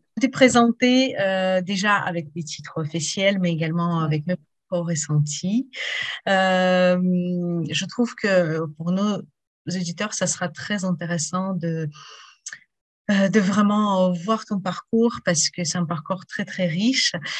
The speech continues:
Speaker 1: Et donc, euh, ma première question, elle est, comment t'es arrivée là ? Par quoi t'as commencé
Speaker 2: <laughs>
Speaker 1: et pourquoi ?
Speaker 2: Alors, merci, merci de, de ce moment, euh, euh, de partage et, euh, euh,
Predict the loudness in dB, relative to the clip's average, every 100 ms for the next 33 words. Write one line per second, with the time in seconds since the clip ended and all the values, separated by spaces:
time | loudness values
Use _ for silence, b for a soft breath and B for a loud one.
0 | B -2 2 2 2 2 4 4 4 2
1 | 0 -2 -2 -4 -4 -4 -4 -4 -4 -4
2 | -2 0 2 2 0 -2 -4 B B B
3 | 2 4 4 4 4 4 2 0 0 4
4 | 2 0 _ -12 -6 2 2 4 -2 2
5 | 4 4 4 0 -6 -6 -4 -2 -4 -4
6 | -4 -2 0 0 0 2 2 2 4 4
7 | 4 -8 -12 -12 _ _ _ _ _ _
8 | _ _ _ _ _ _ _ _ b b
9 | 0 4 4 4 0 -2 -4 0 2 2
10 | 0 -6 -4 0 0 0 -2 -4 -4 -4
11 | -4 -2 0 4 6 6 4 2 0 -4
12 | B B -10 -6 -4 -4 -4 -6 -6 -6
13 | 2 4 4 2 0 0 -2 -2 -4 -8
14 | b b -14 -10 -8 -8 -8 -10